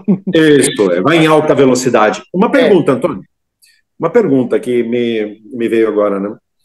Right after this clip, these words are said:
Speaker 2: Mas você chegou, então, a ser desassociado ou você se dissociou? Como é que foi?
Speaker 1: Ora, pronto, nós afastamos-nos em dois mil e onze. Eu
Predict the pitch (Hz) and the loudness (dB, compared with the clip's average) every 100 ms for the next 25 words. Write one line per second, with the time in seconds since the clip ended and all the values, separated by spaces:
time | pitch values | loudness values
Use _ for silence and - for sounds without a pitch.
0 | - - _ 151 185 180 - - 143 175 | -20 -20 _ -2 2 2 0 -2 0 2
1 | - 247 240 - 180 160 180 202 196 240 | 2 0 -2 -4 -2 2 2 2 0 0
2 | - 196 143 190 202 190 185 - 190 240 | 0 0 0 -2 0 0 -2 -2 0 0
3 | 285 302 220 190 196 - 180 160 180 - | -2 -2 -2 -2 -6 -8 -10 -6 -6 -4
4 | 127 82 147 240 262 - 78 - _ _ | -4 -4 -4 -8 -8 -10 -12 -14 _ _
5 | _ _ _ _ - 147 120 - _ _ | _ _ _ _ -2 0 0 -4 _ _
6 | 151 123 - 139 147 156 156 180 214 175 | -2 -2 -2 0 0 0 -2 -2 0 0
7 | 139 123 143 143 147 147 147 190 - _ | -2 0 0 0 0 2 0 -2 -10 _
8 | _ _ _ _ _ _ 151 175 | _ _ _ _ _ _ 2 2